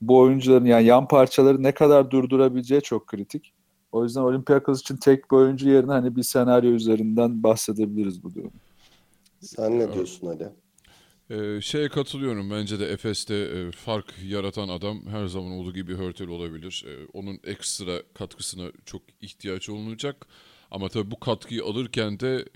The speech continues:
Speaker 3: o bildiğimiz, e, Efes hastalıklarına dönmeden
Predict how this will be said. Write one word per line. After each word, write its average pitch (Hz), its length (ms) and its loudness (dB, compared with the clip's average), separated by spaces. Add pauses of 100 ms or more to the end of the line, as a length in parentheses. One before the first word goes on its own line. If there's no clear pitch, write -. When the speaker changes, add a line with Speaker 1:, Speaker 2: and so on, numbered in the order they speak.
Speaker 3:
o 82 260 -12
bildiğimiz, 101 580 -6 (140)
e, 85 100 -16 (200)
Efes 95 240 -10
hastalıklarına 101 800 -10 (220)
dönmeden 87 640 -6